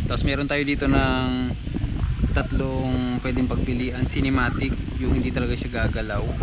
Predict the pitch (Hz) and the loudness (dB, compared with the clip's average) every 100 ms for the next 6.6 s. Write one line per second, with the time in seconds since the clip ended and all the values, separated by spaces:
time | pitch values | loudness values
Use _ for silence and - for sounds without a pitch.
0 | - - - - - 127 120 123 - 120 | 2 2 2 0 0 0 0 0 0 0
1 | 117 123 - - - - - - - - | -2 0 0 0 -2 -2 0 0 -2 -2
2 | - - 127 127 123 - 120 107 117 131 | 0 0 2 0 0 0 -2 -2 -2 -2
3 | - - - - - - - 156 165 175 | 0 -2 -2 -4 -4 -2 0 2 4 4
4 | 160 151 139 143 139 143 139 135 139 139 | 6 4 4 2 2 2 2 2 2 0
5 | 123 123 127 117 123 120 120 - 120 117 | -2 -4 -4 -2 2 4 4 6 4 4
6 | 113 - - 123 123 - | 4 4 4 4 4 4